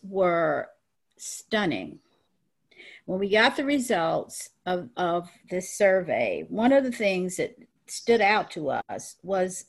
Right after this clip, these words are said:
this area of trust, because we did talk about that. And the area of, in the area of trust, African American women only had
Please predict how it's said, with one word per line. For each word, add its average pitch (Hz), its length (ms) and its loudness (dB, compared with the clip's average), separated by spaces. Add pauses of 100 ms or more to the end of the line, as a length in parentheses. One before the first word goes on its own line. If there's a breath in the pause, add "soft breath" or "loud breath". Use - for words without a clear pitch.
this 202 180 -4
area 220 420 2
of - 120 -6
trust, - 520 -4
because 180 280 -8
we 202 100 -8
did 208 260 -2
talk 240 300 -4
about 127 360 -8
that. - 320 -10 (640 loud breath)
And 214 380 2
the 202 160 0
area 269 400 6
of, 220 180 -4
in 220 140 2
the 220 180 4
area 277 300 6
of 180 80 -4
trust, - 760 -2 (1000)
African 247 420 2
American 240 640 2
women 170 640 -4 (640)
only 254 400 2
had 156 640 -2